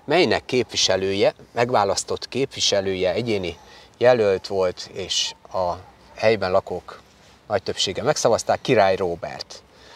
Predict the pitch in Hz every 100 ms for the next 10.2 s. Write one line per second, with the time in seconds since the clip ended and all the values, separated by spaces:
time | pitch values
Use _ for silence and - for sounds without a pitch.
0 | - - - - - 87 85 - - -
1 | - - - _ _ _ _ - 156 98
2 | - 107 95 95 90 - 110 101 92 92
3 | 98 - - 120 113 95 87 110 95 104
4 | 107 90 85 - 98 95 92 92 92 90
5 | 82 - 98 - 95 90 92 - - -
6 | - - - - 131 104 110 104 110 -
7 | - 147 139 101 87 120 113 101 92 95
8 | 92 113 151 - 117 110 98 101 101 -
9 | - 139 185 123 101 - - 110 127 113
10 | 98 92